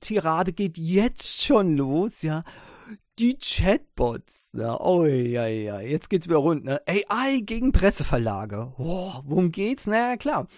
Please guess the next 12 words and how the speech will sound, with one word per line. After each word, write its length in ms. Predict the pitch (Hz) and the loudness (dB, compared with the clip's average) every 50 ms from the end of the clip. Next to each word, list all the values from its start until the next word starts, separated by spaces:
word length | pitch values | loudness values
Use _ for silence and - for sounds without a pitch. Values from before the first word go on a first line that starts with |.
| - - - - - - - - - _ _ _ _ | -20 -20 -20 -20 -20 -20 -20 -20 -20 _ _ _ _
Es 120 | - - - | -16 -8 -6
gibt, 280 | 220 220 - _ - | -4 -6 -6 _ -10
es 140 | - 175 - | -10 -4 -2
gibt 180 | - 277 - - | 0 -2 0 0
natürlich 420 | 190 175 - 254 269 220 165 175 | -2 0 2 0 0 0 0 -2
ein 100 | 147 135 | -2 -2
Problem. 520 | - 117 110 - 107 95 87 - - - - - - _ - - - - _ - - | -2 2 4 4 4 4 2 -2 -14 -16 -18 -20 -20 _ -20 -20 -20 -20 _ -6 -2
Diese 200 | 165 156 131 151 127 | 0 0 0 0 2
Chatbots, 920 | - - 165 175 - - 214 226 240 - - - - - - - - - _ _ _ - | 2 2 2 2 2 2 2 2 0 -2 -8 -14 -14 -14 -14 -16 -18 -20 _ _ _ -2
die 440 | 196 190 196 214 226 233 - - _ _ _ _ _ _ _ _ | 0 0 0 0 -2 -6 -8 -12 _ _ _ _ _ _ _ _
sammeln 720 | - - - - 170 160 170 180 185 185 185 190 190 190 - - | -18 -6 -2 0 2 2 4 4 2 2 2 0 -4 -6 -10 -12
Wissen. 440 | - 131 131 151 - - - - - | -6 -2 0 0 0 -2 -6 -12 -16